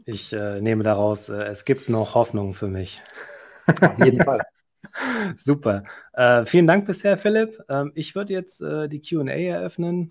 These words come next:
Speaker 1: Wir sind gut in der Zeit und würde mal starten mit der ersten Frage, die, äh, der Moritz gestellt hat. Und, äh, ich lese sie einfach mal kurz vor. Äh, Moritz sagt, äh,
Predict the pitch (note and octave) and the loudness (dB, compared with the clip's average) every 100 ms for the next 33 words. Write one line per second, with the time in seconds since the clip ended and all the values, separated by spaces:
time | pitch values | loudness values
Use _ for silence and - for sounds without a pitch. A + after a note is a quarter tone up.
0 | - B2+ C3 C3+ D3+ C3+ B2+ B2 - C#3 | -12 -12 -10 -10 -12 -8 -8 -6 -4 -4
1 | D#3 - _ _ _ B2+ A#2+ B2 B2 - | -6 -10 _ _ _ -8 -6 -6 -8 -10
2 | - A#2 C3+ B2 A#2 - A#2+ D3 C#3+ C3+ | -10 -6 -4 -4 -4 -4 -2 -2 -6 -8
3 | B2 - C3+ - C3+ - - G2+ A#2 F3+ | -8 -6 -6 -6 -8 -10 -10 -8 -6 -2
4 | G3+ A3+ - _ _ _ _ _ - D#3+ | -2 -4 -8 _ _ _ _ _ -6 -2
5 | E3+ E3 E3 - C3 C3+ C#3 C#3+ C3 C#3 | 0 0 -2 -6 -4 -4 -6 -10 0 2
6 | C#3 C#3 C#3 B2+ - A2 - A2 B2+ D#3 | 4 2 0 -4 -8 -12 -6 -6 -4 -4
7 | F3 - - B2 B2+ B2 - B2 B2 - | -6 -10 -12 -8 -8 -8 -10 -10 -8 -8
8 | D#3+ - C#3 B2+ C3 B2+ B2 - - C3+ | -8 -8 -8 -6 -6 -8 -12 -12 -8 -4
9 | D#3+ F3+ _ _ _ _ _ _ B2 C3 | -2 -4 _ _ _ _ _ _ -8 -6
10 | C3 C3 D3 D#3 - - - - C3 C3 | -2 0 0 -2 0 0 0 -8 -6 -4
11 | C3 | -4